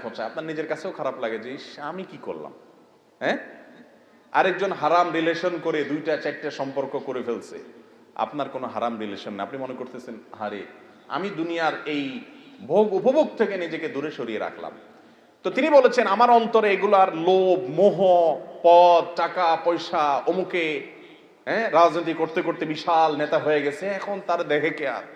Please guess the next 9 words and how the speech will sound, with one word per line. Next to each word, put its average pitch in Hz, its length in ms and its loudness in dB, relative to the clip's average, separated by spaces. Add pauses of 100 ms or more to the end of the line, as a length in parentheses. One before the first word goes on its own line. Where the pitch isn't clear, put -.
(480)
পয়সা, 143 500 -4 (300)
ক্ষমতা, 160 560 -2 (640)
কিন্তু 196 180 -10
আমি 165 300 -6
তো 147 400 -4
সেই 160 100 -8
জায়গায় 120 280 -4
পড়ে 107 120 -10
থাকলাম।" 92 320 -16